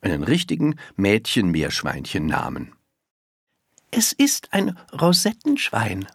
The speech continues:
sagt Liane. Guck mal, der hat überall Puschel. Findest du ihn gut? Da muss sich Jan Arne doch zu ihr auf den Boden setzen und dann streichelt er Mucki.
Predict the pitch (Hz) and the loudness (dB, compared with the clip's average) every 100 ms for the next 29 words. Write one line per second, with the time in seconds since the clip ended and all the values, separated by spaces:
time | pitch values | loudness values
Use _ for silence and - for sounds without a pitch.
0 | _ _ - 98 - 104 98 90 226 - | _ _ -4 -4 -4 -2 0 0 -4 -6
1 | - - 494 - - - - - _ _ | 0 2 2 -2 -6 -6 -10 -20 _ _
2 | - - 202 285 - 285 269 277 285 - | -20 -2 2 2 0 0 2 2 2 2
3 | 370 370 - _ _ _ _ _ _ - | 2 0 -6 _ _ _ _ _ _ 0
4 | 170 240 240 320 339 349 277 311 - - | 4 4 2 2 0 2 2 2 -2 -8
5 | _ _ _ _ _ _ _ _ - - | _ _ _ _ _ _ _ _ -20 -20
6 | _ 113 113 110 123 - 196 185 180 175 | _ 4 4 4 4 0 -2 -2 2 2
7 | 175 170 175 185 170 147 - 170 113 117 | 4 2 2 2 0 -2 -2 0 2 2
8 | - - 117 127 127 113 104 107 - 110 | 0 0 2 4 4 4 4 0 0 -2
9 | - 101 95 - - 104 160 - - 71 | -2 -2 -2 -2 0 0 -4 -8 -8 -4
10 | 73 87 113 - 123 101 82 - - | -4 -2 -6 -2 0 0 -2 -10 -16